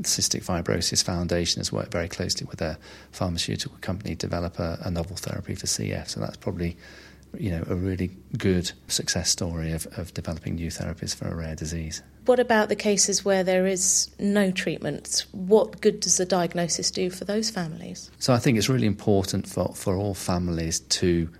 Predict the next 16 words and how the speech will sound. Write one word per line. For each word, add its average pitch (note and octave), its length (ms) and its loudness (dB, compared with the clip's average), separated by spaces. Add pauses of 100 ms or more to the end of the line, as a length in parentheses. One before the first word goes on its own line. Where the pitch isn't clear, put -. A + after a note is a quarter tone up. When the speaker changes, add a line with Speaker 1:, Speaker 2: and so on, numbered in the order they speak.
(720)
Speaker 1:
reach G#2+ 240 2
a A2 40 0
diagnosis. G#2+ 640 2
If - 100 -6
you F#2 60 0
talk - 280 -2
to - 80 -8
families, G#2 320 -2
that - 240 -4
they F#2+ 140 2
want F#2 240 0
to - 140 -4
understand F2 640 -2
why F2 440 -2 (480)
their F2 280 0
child D#2+ 560 -2